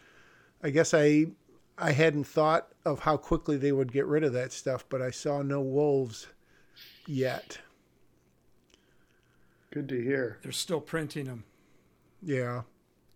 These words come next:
Speaker 1: Have you
Speaker 3: It's
Speaker 1: seen
Speaker 3: not
Speaker 1: the, have you seen the wolf, C C?
Speaker 2: No, did they pick it?
Speaker 1: Oh, yeah. We were gonna talk about that, weren't we? But,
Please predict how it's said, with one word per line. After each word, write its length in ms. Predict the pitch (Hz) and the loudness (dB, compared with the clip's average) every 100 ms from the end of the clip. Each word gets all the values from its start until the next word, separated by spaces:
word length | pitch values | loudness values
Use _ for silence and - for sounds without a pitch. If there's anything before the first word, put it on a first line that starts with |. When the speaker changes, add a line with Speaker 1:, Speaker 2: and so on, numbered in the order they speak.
| - _ | -20 _
Speaker 1:
Have 180 | - 151 | 0 2
you 80 | 175 | 4
Speaker 3:
It's 100 | 180 | 4
Speaker 1:
seen 180 | 208 202 | 6 6
Speaker 3:
not 220 | 190 - - _ _ | 6 4 -6 _ _
Speaker 1:
the, 80 | - - | -16 0
have 140 | 156 151 | 2 4
you 100 | 185 | 2
seen 260 | - 185 | 4 4
the 100 | 190 | 6
wolf, 440 | 170 175 185 185 - - _ _ - | 8 8 8 4 -10 -20 _ _ -10
C 220 | - 175 | -2 -2
C? 340 | - 190 202 - | 0 0 -2 -4
Speaker 2:
No, 560 | 135 147 139 143 127 | -2 2 2 2 0
did 200 | 120 127 120 | -2 -4 -2
they 200 | 120 120 | -4 -4
pick 300 | 120 139 156 | -2 0 2
it? 180 | 165 - _ _ _ _ _ _ _ _ | 2 0 _ _ _ _ _ _ _ _
Speaker 1:
Oh, 200 | - 170 | 4 6
yeah. 520 | 190 156 185 143 131 98 | 8 8 6 4 0 -4
We 160 | 143 156 | -6 -4
were 120 | 147 | -4
gonna 200 | 165 147 | -6 -6
talk 300 | - 160 175 | -6 -8 -8
about 240 | 123 123 - | -6 -6 -6
that, 200 | 127 143 | -8 -8
weren't 240 | 143 - | -8 -8
we? 200 | 123 113 98 | -8 -8 -8
But, 180 | 127 | -10